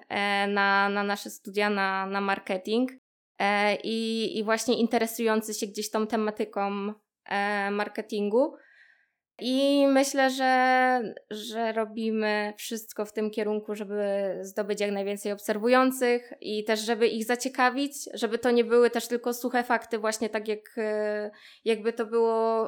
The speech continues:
w przypadku prowadzenia Instagrama stricte takiego teoretycznego, tylko mamy też na przykład posty piątkowe.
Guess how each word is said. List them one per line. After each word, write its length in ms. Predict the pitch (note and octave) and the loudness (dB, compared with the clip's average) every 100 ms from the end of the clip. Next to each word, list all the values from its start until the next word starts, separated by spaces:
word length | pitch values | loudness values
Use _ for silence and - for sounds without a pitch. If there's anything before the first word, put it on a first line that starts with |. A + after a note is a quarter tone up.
| - | -4
w 140 | - | -12
przypadku 1000 | - - G#3+ G#3+ G#3 _ - G#3 G#3 G#3 - | -12 -8 -4 -4 -4 _ -6 -2 -2 -2 -4
prowadzenia 760 | A3 G#3 G#3 G#3 G#3 G#3 G#3 | -2 0 -2 -4 -4 -2 0
Instagrama 640 | - G#3+ A3 G3+ G3+ G#3 G#3 | -2 -2 -2 -2 -2 -2 -4
stricte 400 | - G#3+ - G#3+ | -6 -8 -6 -8
takiego 340 | G3+ G#3 G#3 | -6 -8 -6
teoretycznego, 840 | G#3 G3+ G#3+ A#3 - B3+ C4 D4+ D#4 - - - | -6 -4 -6 -6 0 2 4 2 0 -16 -20 -4
tylko 240 | C4 C4+ | -2 2
mamy 260 | B3+ C4 B3+ | 4 6 4
też 160 | B3+ | 2
na 120 | C4 B3 | 0 -2
przykład 340 | - B3+ B3 - | 0 0 0 -2
posty 300 | B3+ - B3+ | -2 -2 -4
piątkowe. 760 | B3 A#3+ - B3+ B3 C#4+ D4 | -2 -2 -2 -2 0 0 0